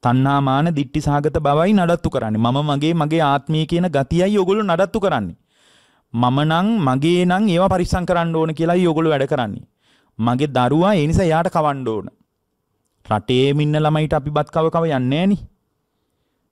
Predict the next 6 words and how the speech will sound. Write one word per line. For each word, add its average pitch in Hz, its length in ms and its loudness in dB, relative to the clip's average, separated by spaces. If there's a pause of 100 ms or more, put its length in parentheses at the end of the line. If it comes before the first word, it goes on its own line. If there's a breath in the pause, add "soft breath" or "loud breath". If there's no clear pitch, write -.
(500)
ලෝකෙම 135 520 2
ඉන්න 156 200 -2
ළමයිට 160 400 0
බත් 160 160 -4
කවනවද 143 420 -2
නෑනේ. 165 360 0